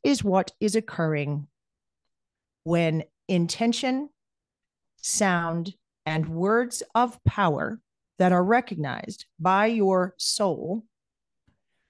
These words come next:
are spoken directly to you. Your non-coded D N A begins to react and respond, begins to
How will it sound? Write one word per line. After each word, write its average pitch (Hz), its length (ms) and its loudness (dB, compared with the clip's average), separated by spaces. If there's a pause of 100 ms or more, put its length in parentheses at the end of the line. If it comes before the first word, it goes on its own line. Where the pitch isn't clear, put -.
(320)
are 170 420 2 (200)
spoken 214 800 0 (960)
directly 185 840 0 (640)
to 208 460 2 (320)
you. 156 460 -2 (1080)
Your 165 420 2 (600)
non-coded 202 920 2
D 233 180 0
N 180 80 2
A 139 320 -2 (340)
begins 185 640 0 (240)
to 170 480 2
react 170 640 0 (240)
and 156 180 0
respond, - 480 -6 (280)
begins 190 540 2
to 165 460 0